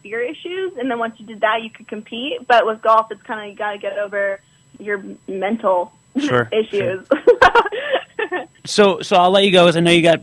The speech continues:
Speaker 2: uh, a bunch of stuff going on today, but let me ask you one other question. So other than not checking your phone before the first round, the next time you play in a pro tournament,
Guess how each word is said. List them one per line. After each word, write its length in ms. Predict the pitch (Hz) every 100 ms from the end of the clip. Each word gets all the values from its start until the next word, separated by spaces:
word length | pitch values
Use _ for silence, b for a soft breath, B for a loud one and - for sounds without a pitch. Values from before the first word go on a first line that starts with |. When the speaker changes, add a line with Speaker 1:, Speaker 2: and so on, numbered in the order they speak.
| -
Speaker 2:
uh, 180 | 143 135
a 40 | 135
bunch 160 | 147
of 40 | -
stuff 160 | 156
going 120 | - 143
on 80 | 143
today, 120 | 147
but 120 | 139
let 120 | 147
me 80 | 170
ask 140 | 160 -
you 60 |
one 80 | 151
other 100 | 143
question. 480 | - 135 - 85 113
So 220 | - 143
other 180 | 175 180
than 140 | 175
not 160 | 151 -
checking 260 | 160 -
your 80 | 143
phone 260 | - 143 135
before 240 | 127 135
the 80 | 127
first 360 | - 135 120 127
round, 260 | 120 113
the 60 | 135
next 260 | 151 160
time 180 | - 160
you 120 | 147
play 420 | - 139 135 135 120
in 80 |
a 40 | 120
pro 240 | - 135
tournament, 520 | - 123 120 113 -